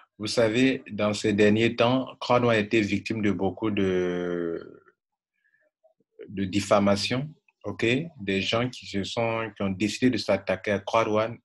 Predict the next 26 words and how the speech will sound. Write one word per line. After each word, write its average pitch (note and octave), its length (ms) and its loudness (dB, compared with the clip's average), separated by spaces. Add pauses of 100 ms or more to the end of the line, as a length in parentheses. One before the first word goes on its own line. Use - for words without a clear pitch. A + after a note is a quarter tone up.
Et G#2+ 40 -6
je G2+ 140 -2
peux G#2 160 -6
vous A#2 240 -4
dire A#2 380 0
encore A#2 340 0
que C3 340 -2 (600)
ils G2+ 240 -4
co-, A2+ 220 -2
ils A#2 220 -2
préparent A#2 480 2
encore A2 220 0
d'autres A2 260 0
attaques. A#2+ 440 0 (840)
Et G#2+ 100 -4
cette B2+ 220 -2
fois, A#2 160 2
ça, A2+ 220 -2
cette - 200 0
fois-ci, A#2 300 -2
ça A#2+ 140 2
sera A#2 260 0
sur C3 240 0
My A2 240 0
Great A#2+ 260 -2
Hub. G2 200 -6